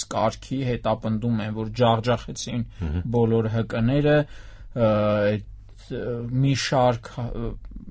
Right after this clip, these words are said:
Speaker 1: բավականին հայտնի գործիչների բանտ նետեցին,
Speaker 2: Մհմ։
Speaker 1: ինչ որ, ը, կեղծ մեղադրանքներով։ Ը, այսինքն, այնուամենայնիվ, իրենք վախենում են իրենց բնակչության, ինչ,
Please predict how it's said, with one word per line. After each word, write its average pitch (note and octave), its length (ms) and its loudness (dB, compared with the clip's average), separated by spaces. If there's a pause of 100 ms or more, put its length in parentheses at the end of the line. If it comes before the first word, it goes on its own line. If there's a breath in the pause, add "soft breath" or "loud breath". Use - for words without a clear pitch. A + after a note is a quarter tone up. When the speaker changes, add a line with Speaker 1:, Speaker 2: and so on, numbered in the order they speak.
Speaker 1:
բավականին A#2 720 0
հայտնի A#2+ 400 2
գործիչների A#2 840 -2
բանտ B2+ 380 0
նետեցին, D3+ 640 -2
Speaker 2:
Մհմ։ - 420 -2
Speaker 1:
ինչ C3 220 -8
որ, - 320 -8 (120)
ը, - 280 -8 (500)
կեղծ A#2 500 -6
մեղադրանքներով։ B2 1120 -2 (420 loud breath)
Ը, B2+ 220 4 (200)
այսինքն, A3 720 0 (160)
այնուամենայնիվ, F3 1300 2
իրենք D3 360 0
վախենում D#3+ 720 0
են C3 220 4 (180)
իրենց C3 600 2
բնակչության, B2+ 1200 0 (220)
ինչ, A#2+ 180 0